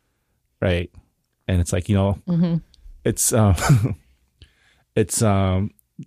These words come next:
Speaker 1: like, and Wanlei was able to kind of break that chain, right?
Speaker 2: Yeah.
Speaker 1: By walking away.
Speaker 2: Yeah, she was able to break that chain by, um, I guess, like, by just letting it go
Speaker 1: Mm-hmm.
Speaker 2: and just starting a new chapter in,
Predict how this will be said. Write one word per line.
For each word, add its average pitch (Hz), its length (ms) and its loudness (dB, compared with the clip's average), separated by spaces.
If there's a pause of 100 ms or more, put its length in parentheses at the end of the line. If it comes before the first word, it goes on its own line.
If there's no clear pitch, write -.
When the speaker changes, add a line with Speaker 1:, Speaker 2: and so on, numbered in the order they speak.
(260)
Speaker 1:
like, 123 220 0 (300)
and 123 300 4 (120)
Wanlei 135 420 6
was 110 200 4
able 101 240 2
to 92 680 0 (840)
kind 98 140 0
of 95 100 -2 (520)
break 110 260 2
that 92 140 -2
chain, - 360 -6 (420)
right? 95 160 0
Speaker 2:
Yeah. - 220 -2
Speaker 1:
By 95 80 0
walking 95 360 0
away. 92 440 -2 (600)
Speaker 2:
Yeah, 240 160 0
she 220 140 0
was 202 140 0
able 190 220 0
to 185 100 -4
break 170 220 -4
that 156 140 -4
chain 156 460 -4
by, 156 400 -6
um, 160 540 -8 (1120)
I 175 100 -4
guess, 175 280 -6
like, 165 260 -8 (800)
by 190 300 -2
just 180 220 -4
letting 170 500 0
it 160 360 -8
go 160 560 -4
Speaker 1:
Mm-hmm. 127 200 -2
Speaker 2:
and 156 240 -2
just - 160 -6
starting 165 360 -2
a - 40 -8
new 156 200 -6
chapter - 440 -10
in, 151 280 -8